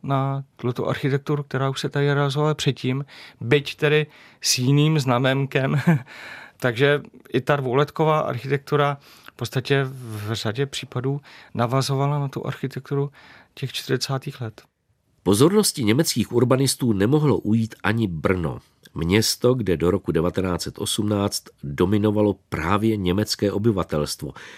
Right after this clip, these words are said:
Speaker 2: což viditelně ovlivňovalo jeho architektonickou podobu.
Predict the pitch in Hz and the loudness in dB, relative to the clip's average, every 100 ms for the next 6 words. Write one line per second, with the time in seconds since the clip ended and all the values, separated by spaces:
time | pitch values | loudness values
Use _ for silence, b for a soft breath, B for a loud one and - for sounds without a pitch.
0 | B B B 208 196 - 90 117 156 135 | B B B 0 2 0 0 0 0 2
1 | 143 147 - 127 131 127 123 120 123 127 | 2 2 2 2 4 4 2 4 4 4
2 | 110 110 127 101 101 113 110 110 107 104 | 4 2 0 -2 -2 -2 -4 -2 -2 -2
3 | - 117 113 110 101 71 - | -4 -4 -2 0 0 0 -6